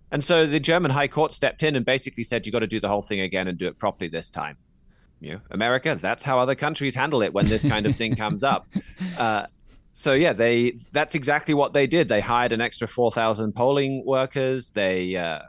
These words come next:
Speaker 1: made sure everything went properly. And so you had the rerun of that election this weekend, the one that was, uh, you know, initially held, I think it was all the way back in twenty,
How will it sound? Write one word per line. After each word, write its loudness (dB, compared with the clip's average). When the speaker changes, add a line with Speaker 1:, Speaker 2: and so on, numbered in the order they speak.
Speaker 1:
made -4
sure 0
everything -2
went -4
properly. 0
And -2
so -4
you -2
had -2
the 0
rerun 0
of -4
that 0
election -2
this -4
weekend, -8
the -8
one -4
that -6
was, -8
uh, -4
you -8
know, -12
initially -2
held, -4
I -14
think -4
it -
was -4
all -2
the -6
way -2
back -4
in -4
twenty, -8